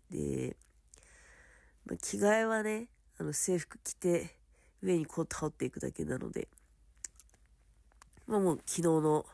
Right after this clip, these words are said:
からのね、引き続きで、あ、整ってますし。で、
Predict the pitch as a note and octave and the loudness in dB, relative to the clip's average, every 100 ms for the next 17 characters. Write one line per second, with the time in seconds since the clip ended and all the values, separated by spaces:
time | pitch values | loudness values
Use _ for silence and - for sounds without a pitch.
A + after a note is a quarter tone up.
0 | - _ _ - D3+ C3+ - - E3 - | -20 _ _ -2 2 2 0 -4 -6 -6
1 | - - C#3+ B2+ B2 B2+ A#2 - - - | -6 -4 -2 -4 -4 -4 -4 -6 -18 -20
2 | - - - - - D3+ - D#3 D3 C#3 | -20 -20 -20 -20 -10 -8 -4 -2 0 -2
3 | - - - - - - - - _ - | -4 -6 -6 -2 -2 -2 -6 -14 _ -20
4 | - - - - - - - - - _ | -20 -20 -18 -20 -20 -20 -20 -20 -20 _
5 | _ - - _ _ - F#3+ G3+ G#3+ G#3 | _ -20 -20 _ _ -2 4 6 6 6
6 | G#3+ | 4